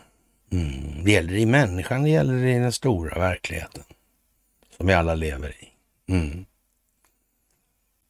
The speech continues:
Det är en depression på gång i det här. Och, eh, ja, rubrikerna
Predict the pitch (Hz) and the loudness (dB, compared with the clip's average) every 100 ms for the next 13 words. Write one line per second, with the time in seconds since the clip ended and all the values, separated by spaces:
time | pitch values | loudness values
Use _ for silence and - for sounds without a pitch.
0 | _ - 117 - 110 127 123 110 - 104 | _ 4 4 6 6 6 4 2 -2 0
1 | 98 92 95 92 - - 80 92 87 95 | 0 0 -2 -4 -6 -10 -6 -2 -2 -4
2 | _ - 98 - - 120 92 82 80 - | _ -6 -4 -2 2 2 2 -2 -6 -6
3 | 87 69 73 67 78 - - 82 76 76 | -6 -4 -8 -8 -12 -14 -8 -4 -2 -2
4 | - - - - _ - - - - _ | -4 -8 -14 -20 _ -20 -18 -18 -20 _
5 | _ _ - 110 - _ _ - 117 107 | _ _ 4 4 2 _ _ 2 4 6
6 | 107 107 - 156 135 98 143 156 _ - | 6 4 4 4 4 2 -2 -8 _ -20
7 | - 64 60 60 64 69 67 - - - | -16 -14 -14 -16 -16 -14 -14 -16 -12 -8
8 | - - - 135 135 139 117 113 110 - | -8 -8 -6 0 6 6 8 6 4 2
9 | 135 127 | 4 4